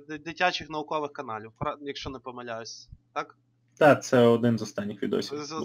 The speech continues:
Speaker 1: останніх,
Speaker 2: таке.
Speaker 1: та. І ще от, е, з, з останніх відео, що з Дибанка, там на годину часу, що ти також в відео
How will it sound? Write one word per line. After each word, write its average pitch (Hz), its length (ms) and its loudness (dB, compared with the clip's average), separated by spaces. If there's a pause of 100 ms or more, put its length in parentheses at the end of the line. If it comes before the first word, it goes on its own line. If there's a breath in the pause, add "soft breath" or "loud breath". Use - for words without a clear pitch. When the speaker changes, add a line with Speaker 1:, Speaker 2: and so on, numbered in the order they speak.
Speaker 1:
останніх, 165 240 -4
Speaker 2:
таке. - 140 -16
Speaker 1:
та. 127 200 -8
І 143 80 -8
ще 190 200 0
от, 185 180 0
е, 170 260 -4
з, - 180 -12
з 160 60 -8
останніх 185 520 2
відео, 175 320 0
що 165 160 -6
з 151 100 -10
Дибанка, 160 720 0
там 156 260 -4
на 147 100 -2
годину 156 380 -4
часу, 123 380 -6
що 139 120 -14
ти 147 120 -10
також 139 420 -12
в - 20 -20
відео 117 400 -14